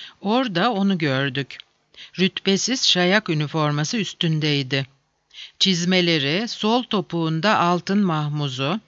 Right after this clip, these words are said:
karada ve denizdeki bütün ihtiyar insanlarla, bütün ihtiyar hayvanlardan daha da ihtiyardı. Yerde yatıyordu.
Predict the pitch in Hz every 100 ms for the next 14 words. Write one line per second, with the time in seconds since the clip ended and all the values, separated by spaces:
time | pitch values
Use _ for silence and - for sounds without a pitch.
0 | _ - - - - 185 202 220 254 233
1 | 190 180 180 160 185 220 190 208 277 247
2 | 175 156 190 208 202 170 156 170 165 170
3 | 180 180 151 135 208 - - - 190 -
4 | 277 214 170 - 185 202 208 180 175 170
5 | 165 165 160 160 160 240 208 185 185 139
6 | 123 123 - 143 127 131 120 117 - _
7 | _ _ _ _ - - - 180 190 196
8 | 220 208 170 - 151 139 131 131 175